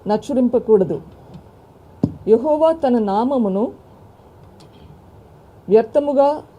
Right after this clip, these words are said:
నుచ్చువారు, ను-, ను-, వ్య-, వ్యర్థముగా నచురింపు వానిని నిర్దోషి ఎంచడు.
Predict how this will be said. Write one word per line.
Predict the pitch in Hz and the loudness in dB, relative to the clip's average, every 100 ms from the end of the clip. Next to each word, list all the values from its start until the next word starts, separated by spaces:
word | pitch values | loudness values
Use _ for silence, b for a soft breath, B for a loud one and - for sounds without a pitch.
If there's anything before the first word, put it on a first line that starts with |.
| 196 | -6
నుచ్చువారు, | 220 247 226 190 - - - - - - - - | -4 -2 0 0 -4 -12 -20 -20 -20 -20 -20 -6
ను-, | 220 214 - - - 196 | -6 -6 -12 -20 -16 -14
ను-, | - - - - 185 175 | -14 -18 -20 -10 -8 -4
వ్య-, | 175 - 165 | -4 -4 0
వ్యర్థముగా | 220 226 277 269 269 262 B B - 208 | 0 0 0 2 2 0 B B -8 -6
నచురింపు | 214 277 285 254 - 254 214 196 | -4 -4 -4 -6 -4 -2 -2 -2
వానిని | 190 190 202 523 - 196 | -2 -2 -4 -6 -6 -2
నిర్దోషి | 220 208 269 262 294 214 | -2 0 -2 -4 -6 -6
ఎంచడు. | 196 208 196 | -4 0 2